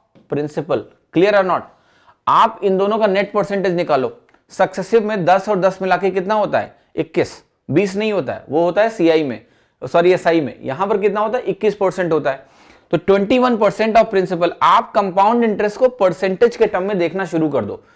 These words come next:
जीवन बड़ा आसान हो जाएगा। मैं आपको अभी आगे बताऊंगा कैसे। जैसे मैंने आपसे लेट से बोला कि आपको मैंने ऐसे वैल्यू दिया,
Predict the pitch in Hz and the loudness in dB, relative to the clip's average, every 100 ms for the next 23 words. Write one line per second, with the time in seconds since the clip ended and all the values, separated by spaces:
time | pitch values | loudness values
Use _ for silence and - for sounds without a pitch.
0 | _ _ 131 170 214 196 196 190 185 175 | _ _ -2 0 2 4 4 4 0 -2
1 | 160 160 170 170 165 196 180 180 175 170 | 2 2 2 0 0 0 2 2 2 0
2 | 165 170 175 202 175 123 - - _ _ | 0 0 -2 -2 -4 -8 -12 -20 _ _
3 | 170 175 240 233 220 208 214 190 - 185 | 0 2 2 2 2 2 0 -2 -2 0
4 | 160 190 220 214 143 160 160 196 185 190 | 2 0 0 2 4 4 2 -2 -2 -2
5 | 151 160 196 170 156 131 147 | -2 -2 0 2 2 2 2